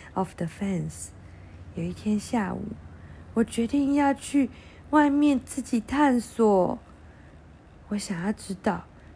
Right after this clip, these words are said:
到底在篱笆的另外一边有什么东西。I jumped up to see what I could see.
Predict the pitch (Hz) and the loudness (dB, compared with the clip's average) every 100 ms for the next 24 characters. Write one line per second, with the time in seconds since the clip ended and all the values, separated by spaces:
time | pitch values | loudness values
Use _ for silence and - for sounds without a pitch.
0 | - 330 285 226 196 - 285 262 - - | 0 4 4 4 0 4 4 4 2 -12
1 | - - 220 226 254 247 254 240 254 269 | -20 -2 0 2 0 0 2 4 6 6
2 | 269 254 254 254 233 220 226 196 190 190 | 6 6 4 4 2 2 2 0 0 -2
3 | 175 165 175 170 170 - - 165 160 160 | -2 -2 -2 -2 -4 -6 -6 -4 -4 -4
4 | 170 - - - - - - - 175 - | -10 -18 -20 -20 -20 -20 -10 -6 -4 0
5 | 262 302 311 302 - - 220 - 240 233 | 2 4 4 4 4 -4 -6 0 2 2
6 | 196 208 208 190 - 214 190 - 220 214 | 0 0 0 -2 -2 -4 -4 -2 0 0
7 | 190 | 0